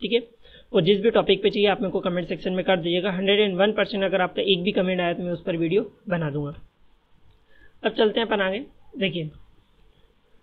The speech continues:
पीरपंजाल, ये रहा आपका पीरपंजाल वाला range, ठीक है। काराकोरम, लद्दाख, जस्कर और इधर कैलाश है, ये यहाँ पर कहा जाता है पीरपंजाल, और पीरपंजाल आ गया, ठीक है।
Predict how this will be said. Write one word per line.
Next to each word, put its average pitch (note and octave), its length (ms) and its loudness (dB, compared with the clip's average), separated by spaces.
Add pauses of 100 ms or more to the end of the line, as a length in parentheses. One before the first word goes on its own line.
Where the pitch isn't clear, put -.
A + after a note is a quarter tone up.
(680)
पीरपंजाल, F3+ 560 6 (540)
ये B3 220 2
रहा G3 120 4
आपका F#3 260 0 (420)
पीरपंजाल F#3 500 2
वाला F#3+ 240 2
range, G3 280 -2 (320)
ठीक A3+ 120 -6
है। C#4+ 60 -6 (340)
काराकोरम, F3+ 520 0 (160)
लद्दाख, F#3 500 2 (140)
जस्कर F3 400 0
और - 300 -10
इधर F#3 240 2
कैलाश F#3+ 420 0
है, G3 80 -4 (400)
ये F#3+ 100 2
यहाँ D#3+ 180 2
पर F3+ 140 0
कहा F3 180 2
जाता F3+ 220 0
है D4 80 -6
पीरपंजाल, E3+ 600 -2
और E3 140 -4
पीरपंजाल G3 560 2
आ G#3 80 4
गया, G#3 200 0
ठीक A3 200 -4
है। C#4 80 -2